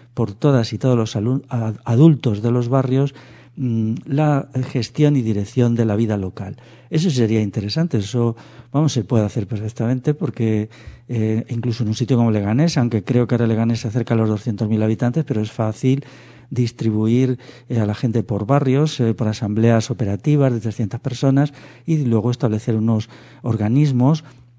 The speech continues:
de portavoces de, de unificación. Es así como funcionaban las antiguas villas y ciudades, antes de la Revolución Liberal a través de un sistema de asambleas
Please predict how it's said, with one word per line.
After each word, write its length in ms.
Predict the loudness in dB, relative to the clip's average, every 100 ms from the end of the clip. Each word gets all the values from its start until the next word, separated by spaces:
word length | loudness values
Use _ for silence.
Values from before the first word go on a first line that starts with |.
| _ _ _ _ _ -14 -6
de 180 | 4 4
portavoces 840 | 6 4 4 4 4 4 4 4
de, 320 | 2 2 2 0
de 180 | 0
unificación. 540 | 2 2 0 0 0 0
Es 100 | 2
así 260 | 0 0
como 220 | 2 2 2
funcionaban 680 | -2 -4 0 4 4 4 0 -16 -6
las 140 | -4 -2
antiguas 380 | 2 4 4
villas 320 | 4 2 2 -2
y 60 |
ciudades, 640 | -2 2 4 4 2 0 -8 -20 -16 -2
antes 300 | 0 2 2
de 100 | 4
la 100 | 4
Revolución 520 | 2 0 0 0 2
Liberal 400 | 2 2 2 2
a 60 | 0
través 220 | 0 0
de 60 | 0
un 60 |
sistema 440 | -4 -2 0 2 2
de 60 |
asambleas 640 | 0 -2 0 4 4 2